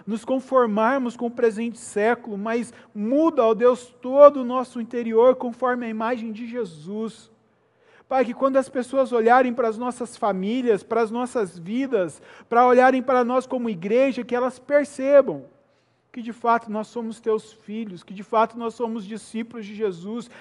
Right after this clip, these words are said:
que tem algo diferente, que existe um amor diferente,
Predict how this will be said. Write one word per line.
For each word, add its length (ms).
que 120
tem 200
algo 300
diferente, 720
que 120
existe 340
um 140
amor 520
diferente, 840